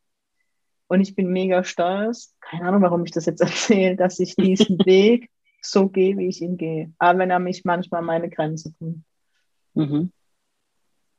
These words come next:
Speaker 2: Absolut. Also, ich kann
Speaker 1: Und
Speaker 2: dir da
Speaker 1: von
Speaker 2: nur
Speaker 1: der,
Speaker 2: zustimmen.
Speaker 1: von der Entwicklung hätte ich niemals gedacht, deswegen habe ich, also als Hobby, ne, also dass ich es an der Wochenende gemacht habe, ich hätte niemals für möglich gehalten,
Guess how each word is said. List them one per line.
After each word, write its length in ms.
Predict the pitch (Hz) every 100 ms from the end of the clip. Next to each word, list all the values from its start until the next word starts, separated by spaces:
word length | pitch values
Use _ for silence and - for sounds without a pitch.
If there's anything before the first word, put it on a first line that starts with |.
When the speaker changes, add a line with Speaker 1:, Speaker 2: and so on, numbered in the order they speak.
| _ _
Speaker 2:
Absolut. 500 | - - - 180 151 - _ _
Also, 320 | 156 151 151 143 _ - - - - - -
ich 180 | - -
kann 160 | 170
Speaker 1:
Und 40 | -
Speaker 2:
dir 100 | 143
da 80 |
Speaker 1:
von 100 | -
Speaker 2:
nur 80 | 156
Speaker 1:
der, 460 | 180 180 180 180 - _ _
Speaker 2:
zustimmen. 480 | - 208 196 - 208
Speaker 1:
von 80 | 196
der 180 | 180 - _
Entwicklung 800 | 175 202 202 214 226 240 240 226
hätte 160 | 208 185
ich 160 | 190
niemals 440 | 214 233 233 208 -
gedacht, 320 | 185 185 208
deswegen 380 | 196 - 185 190
habe 140 | 180
ich, 140 | 185 -
also 220 | - 165
als 240 | 156 - -
Hobby, 280 | 185 208 190
ne, 160 | 190
also 140 | 180 175
dass 180 | 175
ich 80 | -
es 80 | -
an 120 | -
der 100 | 175
Wochenende 420 | 180 196 - 190 185
gemacht 320 | 180 185 -
habe, 160 | 175 185 _ _ _ _ _ -
ich 160 | 185
hätte 200 | 208 190
niemals 600 | 196 220 240 226 220 220
für 120 | - 185
möglich 420 | 185 202 208 202
gehalten, 560 | 196 190 190 190 190